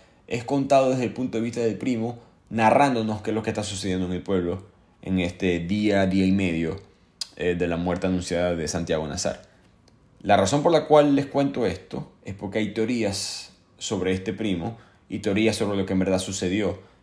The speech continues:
entre Ángela y Santiago. Durante toda la novela, Ángela Vicario siempre dice que fue Santiago. Pero como les dije,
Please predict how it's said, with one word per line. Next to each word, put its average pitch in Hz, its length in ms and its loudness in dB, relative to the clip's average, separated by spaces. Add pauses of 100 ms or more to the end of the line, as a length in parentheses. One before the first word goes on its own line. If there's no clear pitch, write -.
entre 92 320 -2
Ángela 92 400 0
y 85 80 -6
Santiago. 90 500 -6 (600)
Durante 156 420 6
toda 190 200 8
la 202 80 6
novela, 151 600 2 (180)
Ángela 143 340 2
Vicario 139 340 2
siempre 127 280 -4
dice 120 180 -2
que 110 100 -4
fue 101 140 -4
Santiago. - 460 -8 (1080)
Pero 123 160 -2
como 127 200 -2
les 131 120 0
dije, 160 440 -2